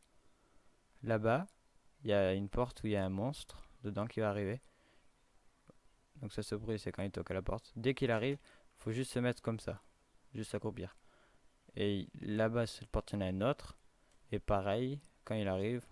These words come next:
on s'accroupit. Et là, des fois, il y aura un petit bruit. Et là, il y aura un crochet.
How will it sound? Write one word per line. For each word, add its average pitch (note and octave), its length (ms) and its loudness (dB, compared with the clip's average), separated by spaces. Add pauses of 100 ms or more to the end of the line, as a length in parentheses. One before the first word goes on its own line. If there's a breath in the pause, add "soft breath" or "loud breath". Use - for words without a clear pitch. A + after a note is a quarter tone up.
on G#2 80 -4
s'accroupit. F#2+ 440 -4 (1120 soft breath)
Et G#2 280 2
là, G#2 220 4
des B2 160 2
fois, B2+ 340 2 (180)
il A2+ 80 -4
y - 40 2
aura G#2+ 120 4
un G#2 80 2
petit A#2 180 -4
bruit. A#2 360 0
Et G#2+ 80 2
là, A#2+ 140 4
il - 20 6
y C3 40 6
aura G#2+ 160 4
un G2+ 80 2
crochet. A#2 480 -2